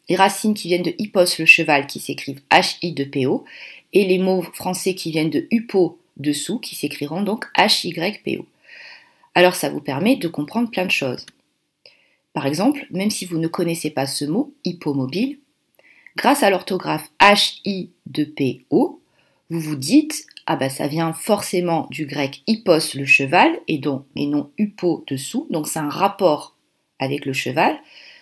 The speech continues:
Alors je réfléchis, hippomobile, mobile, bah, c'est assez clair, ça veut dire que ça bouge,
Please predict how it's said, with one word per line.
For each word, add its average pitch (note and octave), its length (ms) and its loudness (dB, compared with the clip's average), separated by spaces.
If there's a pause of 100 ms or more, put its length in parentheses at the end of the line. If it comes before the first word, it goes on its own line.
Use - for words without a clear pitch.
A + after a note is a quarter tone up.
(140)
Alors C#3+ 280 2
je C#3+ 100 -4
réfléchis, C#3 720 -2
hippomobile, G3 1400 2
mobile, D#3+ 560 -4
bah, - 160 -4
c'est - 140 -8
assez C3+ 240 -6
clair, A#3 380 4
ça C#3 120 -6
veut C3+ 120 -6
dire - 180 -6
que C#3 80 -6
ça C#3 180 -6
bouge, G#3+ 440 0